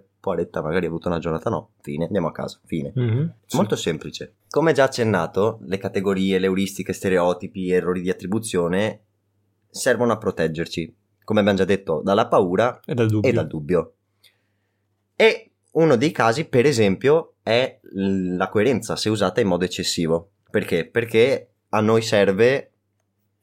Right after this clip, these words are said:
Speaker 1: innanzitutto perché pensiamo che trasmetta un'immagine più positiva, e tendenzialmente è così. Ma ci serve proprio a proteggerci dalla paura di sbagliare, che però, se appunto diventa eccessiva, ci si rivolta contro.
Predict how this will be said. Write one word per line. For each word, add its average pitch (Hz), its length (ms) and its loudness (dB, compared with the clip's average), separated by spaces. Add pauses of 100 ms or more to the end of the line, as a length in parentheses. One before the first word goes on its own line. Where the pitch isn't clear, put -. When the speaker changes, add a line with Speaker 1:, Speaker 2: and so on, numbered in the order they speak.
(240)
Speaker 1:
innanzitutto 113 600 0
perché 104 300 0
pensiamo 104 400 -2
che 104 120 -4
trasmetta 92 500 -2
un'immagine 87 520 0
più 90 160 -10
positiva, 80 540 -6
e - 260 -4 (140)
tendenzialmente 92 720 0
è 80 60 -4
così. 85 360 -6 (920)
Ma 151 400 -2
ci - 120 -10
serve 165 200 4
proprio 156 300 2
a 107 240 0 (160)
proteggerci 143 600 -2
dalla 113 280 2
paura 139 480 2
di 131 120 -4
sbagliare, 101 840 0 (400)
che 190 120 0
però, 190 320 4
se 170 220 0
appunto 165 440 0
diventa 139 280 2
eccessiva, 202 440 0
ci 190 140 -4
si 220 100 -2
rivolta 117 420 0
contro. 113 600 -2